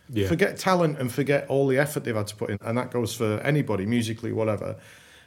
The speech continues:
Speaker 2: There is still an element of luck. So I try not to be an arse, basically. Do you know what I mean?
Speaker 1: Yeah.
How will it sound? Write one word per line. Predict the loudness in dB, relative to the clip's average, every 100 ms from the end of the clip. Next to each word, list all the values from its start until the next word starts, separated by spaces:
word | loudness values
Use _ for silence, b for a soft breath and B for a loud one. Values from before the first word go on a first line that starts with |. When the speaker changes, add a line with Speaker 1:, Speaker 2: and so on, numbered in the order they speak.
| -6
Speaker 2:
There | -2
is | -2 -2
still | 0 0
an | 2
element | 2 0 -2
of | -4 -2
luck. | 0 0 -6
So | -6 0 2 2 0
I |
try | -2 2 2
not | 2
to | 0
be | 0
an | 2
arse, | 4 2 0
basically. | -2 -4 -4 -8 -8 -6
Do | -2
you | 0
know |
what | 0
I | 0 0
mean? | 0
Speaker 1:
Yeah. | -2